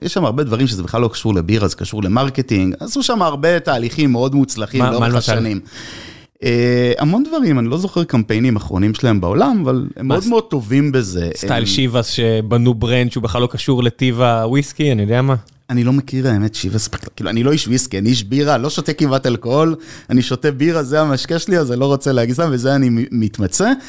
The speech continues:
Speaker 1: אה, גינס, יש לה תדמית של בירה גברית, קשוחה, משהו כזה אפשר להגיד.
Speaker 2: כן, היא מאוד מרירה,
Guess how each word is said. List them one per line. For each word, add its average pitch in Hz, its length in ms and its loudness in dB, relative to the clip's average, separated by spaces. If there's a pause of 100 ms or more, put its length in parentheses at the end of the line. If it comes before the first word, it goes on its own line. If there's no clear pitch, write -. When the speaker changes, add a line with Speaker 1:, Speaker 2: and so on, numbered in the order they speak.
(320)
Speaker 1:
אה, 131 300 4 (100)
גינס, 240 440 0
יש 160 260 0
לה 202 60 0
תדמית 160 520 0
של 95 220 2
בירה 117 720 2 (840)
גברית, 101 680 0 (220)
קשוחה, 127 560 0 (720)
משהו 123 260 2
כזה 104 260 0
אפשר 180 260 -2
להגיד. 208 320 2
Speaker 2:
כן, 269 100 0
היא 240 80 4
מאוד 127 180 2
מרירה, 117 420 0